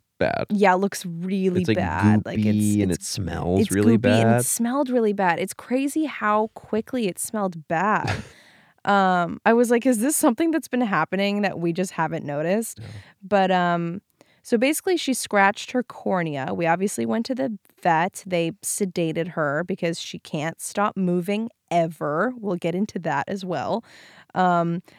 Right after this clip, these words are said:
Speaker 2: they sedated her and,
Speaker 1: Saw a
Speaker 2: uh,
Speaker 1: big scratch on
Speaker 2: meas-,
Speaker 1: her cornea.
Speaker 2: yeah, they measured the scratch to be one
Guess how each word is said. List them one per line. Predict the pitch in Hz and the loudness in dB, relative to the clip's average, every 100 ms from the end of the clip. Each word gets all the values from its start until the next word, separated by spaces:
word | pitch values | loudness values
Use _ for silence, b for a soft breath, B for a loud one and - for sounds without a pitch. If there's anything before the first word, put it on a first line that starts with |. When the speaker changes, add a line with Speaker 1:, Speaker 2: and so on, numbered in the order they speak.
| b | b
Speaker 2:
they | 196 | -2
sedated | - 220 226 214 214 | 0 0 0 2 0
her | 202 208 202 202 - | 0 2 2 0 -4
and, | - 185 180 180 185 185 - | -4 -2 0 0 -2 -4 -4
Speaker 1:
Saw | - 120 | 2 2
a | |
Speaker 2:
uh, | 165 | 4
Speaker 1:
big | 202 | 2
scratch | 190 95 98 | 4 4 4
on | |
Speaker 2:
meas-, | 107 | 2
Speaker 1:
her | 123 | -2
cornea. | - 107 98 117 | -2 -2 0 0
Speaker 2:
yeah, | 196 185 | 2 2
they | 175 | 2
measured | 190 190 190 202 233 | 2 2 2 0 -2
the | 208 | -2
scratch | 214 - 185 170 180 - | -6 -2 2 2 -2 -6
to | |
be | 190 185 | -4 -4
one | 175 175 165 170 175 175 | -4 -2 0 0 -2 -4